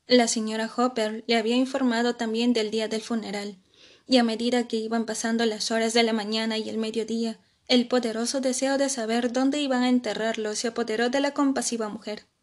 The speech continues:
Como ya no le importaba mucho lo que su marido o cualquiera pudiera pensar de sus excentricidades,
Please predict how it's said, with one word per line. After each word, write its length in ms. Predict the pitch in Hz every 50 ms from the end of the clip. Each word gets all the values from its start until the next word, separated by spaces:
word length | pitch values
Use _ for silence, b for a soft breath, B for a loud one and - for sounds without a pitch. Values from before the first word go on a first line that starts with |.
| _ _ _ _ _ _ _ _ _ _ _ _ _ _
Como 240 | 269 262 247 233
ya 180 | 233 226 226 226
no 140 | 226 226 233
le 80 | 233
importaba 560 | 233 226 226 220 226 226 - 226 226 226 220 220
mucho 400 | 220 226 240 247 240 - 247 233
lo 160 | 233 233 233
que 100 | 247 247
su 100 | - 247
marido 460 | 226 214 214 226 233 240 247 247 254
o 80 | 247 254
cualquiera 480 | 226 220 220 - - 247 247 240 233
pudiera 400 | - 220 214 226 233 240 240 233
pensar 380 | - - 214 226 - 233 233 226
de 100 | 233 240
sus 240 | 240 - 247 240 254
excentricidades, 1200 | 240 247 240 - - 247 240 226 226 240 233 226 - - 214 208 226 233 226 214 220 - -